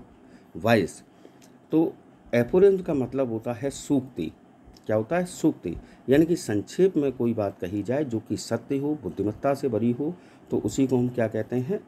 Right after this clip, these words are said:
एफोरिज्म। पीजीटी टू थाउजेंड सिक्सटीन में ये क्वेश्चन पूछा गया था साहब। अगला क्वेश्चन अब आपका आता है,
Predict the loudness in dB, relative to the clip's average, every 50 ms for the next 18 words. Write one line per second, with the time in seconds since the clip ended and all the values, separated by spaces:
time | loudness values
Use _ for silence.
0 | -2 -2 -2 -2 -2 -2 -2 -2 -2 -4 -6 -10 -14 -6 -4 -2 0 2 0 0
1 | 0 -4 -4 -4 -6 -6 -4 -6 -6 -4 -4 -4 -6 -6 -12 -14 -8 -6 -4 -2
2 | -2 -2 -2 -2 -2 -4 -4 -4 -4 0 2 2 2 2 0 -4 -12 -20 -20 -20
3 | -20 -20 -4 0 2 2 2 2 0 0 0 -2 -4 -4 -4 -4 -4 -4 -4 -6
4 | -4 -4 -6 -6 -8 -14 -18 -20 -18 -20 -20 -20 -20 -20 -20 -20 -20 -20 -20 -20
5 | -20 -20 -16 -2 2 4 6 6 6 6 6 2 0 0 0 0 2 2 0 -2
6 | 0 0 0 0 0 -2 -2 -4 -4 -4 -4 -4 -4 -4 -6